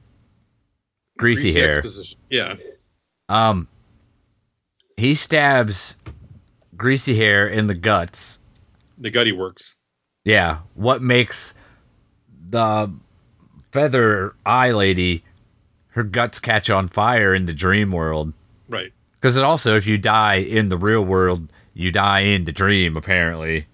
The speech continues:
Speaker 1: So
Speaker 2: That's, that makes no sense at all.
Speaker 1: it's a two-way street there, I suppose.
Speaker 2: <laughs> Exactly.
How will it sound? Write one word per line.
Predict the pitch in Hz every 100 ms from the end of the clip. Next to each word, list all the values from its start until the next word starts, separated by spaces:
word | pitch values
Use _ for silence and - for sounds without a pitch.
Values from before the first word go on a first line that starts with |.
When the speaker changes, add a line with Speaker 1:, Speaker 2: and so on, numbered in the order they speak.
| _
Speaker 1:
So | - 85 80
Speaker 2:
That's, | 120 139 - _
that | 156 131
makes | 110 -
no | 107 110 107
sense | - 98 87 -
at |
all. | 85 82 87
Speaker 1:
it's | - 107
a | 101
two-way | - 131 113 107
street | 110 - 90 82
there, | 92 98 82
I | 85
suppose. | - 82 76 76 - - - - -
Speaker 2:
<laughs> | 113 135 - - - _ _ -
Exactly. | 120 113 - - -